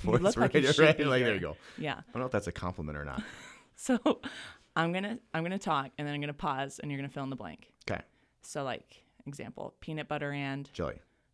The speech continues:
Speaker 1: Oh, good. You're good. Okay. You ready? Are you ready?
Speaker 2: I think so.
Speaker 1: Okay. <clears throat> In college, I was a
Speaker 2: Basketball player.
Speaker 1: Good. I say, "I like big butts," and you say,
Speaker 2: I cannot lie.
Speaker 1: "Oh my gosh.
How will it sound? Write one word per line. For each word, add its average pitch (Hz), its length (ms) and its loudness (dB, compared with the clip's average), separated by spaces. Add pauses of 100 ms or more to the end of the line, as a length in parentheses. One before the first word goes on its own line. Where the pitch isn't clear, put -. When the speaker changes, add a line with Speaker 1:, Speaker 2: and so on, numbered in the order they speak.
Speaker 1:
Oh, 277 100 -6
good. 403 240 -4
You're 156 140 -8
good. 156 260 -8
Okay. - 320 -8
You 160 80 -6
ready? 170 220 -2 (1300)
Are - 60 -10
you 139 80 -10
ready? 143 260 -12
Speaker 2:
I 71 80 -6
think - 220 -8
so. - 240 -10 (140)
Speaker 1:
Okay. 170 160 -8 (580)
<clears throat> 220 320 0 (800)
In 165 200 -2
college, 175 640 -4
I 147 120 -4
was 147 260 -4
a 147 380 -4 (460)
Speaker 2:
Basketball 80 340 -2
player. 80 280 -6 (240)
Speaker 1:
Good. 226 180 -10 (600)
I 160 220 0
say, 143 640 -4
"I 156 120 0
like 151 300 -6
big 190 240 -4
butts," - 560 -6
and 147 180 -4
you 147 80 -6
say, 143 460 -8
Speaker 2:
I - 80 -20
cannot 101 400 0
lie. 107 280 0 (100)
Speaker 1:
"Oh 311 140 4
my 294 140 2
gosh. 247 360 2